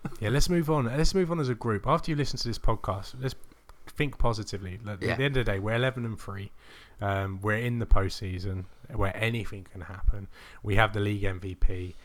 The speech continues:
Speaker 1: Eric Berry come back and looked good yesterday, and he will look better, I'm sure, as it goes on.
Speaker 2: Chris
Speaker 1: Chris
Speaker 2: Jones
Speaker 1: Jones
Speaker 2: looked
Speaker 1: is
Speaker 2: good.
Speaker 1: playing
Speaker 2: Yeah.
Speaker 1: lights out. We've got Sammy Watkins to come back in the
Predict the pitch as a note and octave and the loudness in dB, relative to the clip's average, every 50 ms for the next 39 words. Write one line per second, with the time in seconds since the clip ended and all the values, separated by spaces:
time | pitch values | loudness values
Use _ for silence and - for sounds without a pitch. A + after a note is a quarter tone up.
0 | - - - - - A#2 A#2 A#2 A2+ A2 A2 G#2 G2+ G2+ G2 - G#2 G2+ F#2+ G2 | -20 -20 -10 -4 0 0 0 0 0 0 0 0 0 0 0 0 0 0 2 -2
1 | G2 G2 - G#2+ G#2 G2+ G#2+ G#2+ - - G#2+ G2+ F#2 G#2 F#2+ - - - - F#2+ | -4 -4 -6 -8 -4 -2 -4 -4 -2 -4 -4 -2 0 2 2 2 0 0 -2 -4
2 | F#2+ F2+ - G#2 G2 F#2+ F#2+ G2 G2 F#2+ - - G#2 G2 - - - F#2+ F#2+ F#2+ | -4 -4 -4 -4 -4 -4 -4 -4 -6 -8 -6 -6 -4 -4 -4 -4 -4 -6 -8 -8
3 | - - G#2 G2 F#2+ F#2 G2 G2+ G2+ - - F#2+ F#2+ F2+ - G2 F#2 F#2+ F#2+ - | -8 -8 -6 -6 -6 -6 -8 -10 -10 -10 -10 -10 -10 -10 -10 -10 -10 -10 -8 0
4 | - A2 G#2 - - F#2+ F#2+ G#2 G#2 F#2+ G2 F#2+ - G#2 G2+ G2+ - A2+ A2 A2 | 0 0 0 2 2 2 4 4 4 2 0 0 2 2 2 2 2 2 2 2
5 | G#2+ G#2+ G#2+ G#2 G2+ G2 - - - G2 F2 F2 F2 F2+ G2+ G#2+ G#2+ G#2 G#2 G#2 | 2 2 0 -2 -6 -8 -10 -10 -8 -8 -8 -6 -6 -4 0 2 4 4 4 2
6 | F#2+ - - - G#2+ G#2 G#2 G2+ G2+ G#2 G#2 G#2 - - - - - - G#2 - | 0 -4 -4 -2 -2 -2 0 0 0 0 -2 -4 -8 -14 -20 -18 -10 -10 -6 -6
7 | A#2+ A2 - - C3 A#2+ A#2+ A#2 A2 A#2+ - - - A2+ G#2 - A2 - A2 G#2+ | -4 -4 -2 0 0 0 0 -2 -2 -4 -4 -2 -4 -4 -4 -6 -6 -6 -6 -6
8 | G#2 G#2+ F#2+ - - G#2 G2+ F#2+ | -6 -6 -8 -8 -10 -12 -12 -12